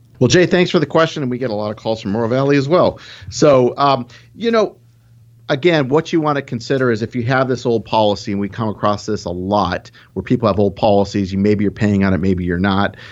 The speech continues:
where, you know, maybe it's not needed the way that you had it. What you wanna be careful is if you were to cash it out, the gain would be taxed as ordinary income, so it could be, uh,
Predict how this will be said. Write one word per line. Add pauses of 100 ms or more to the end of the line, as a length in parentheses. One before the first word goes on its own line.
(120)
where, (140)
you
know,
maybe
it's
not
needed (180)
the
way
that
you
had
it.
What
you
wanna
be
careful
is
if
you
were
to
cash
it
out, (320)
the
gain
would
be
taxed
as
ordinary
income,
so
it
could
be,
uh,